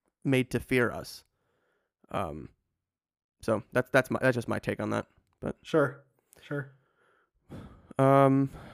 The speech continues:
Speaker 1: but yeah, uh, any, any other, any other things you wanna add? I'm trying to think of anything else in that episode that happened that I don't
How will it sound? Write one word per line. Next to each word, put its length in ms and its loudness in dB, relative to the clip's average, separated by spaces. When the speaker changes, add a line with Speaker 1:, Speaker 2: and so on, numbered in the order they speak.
Speaker 1:
but 80 -2
yeah, 260 0
uh, 380 6
any, 320 4
any 180 4
other, 440 4
any 120 2
other 120 2
things 200 -2
you 60 -2
wanna 160 0
add? 200 0
I'm 200 -2
trying 200 -2
to 40 -8
think 160 -2
of 100 0
anything 240 0
else 160 -4
in 60 -4
that 80 -4
episode 280 -8
that 100 -8
happened 280 -8
that 120 -12
I 40 -8
don't 240 -2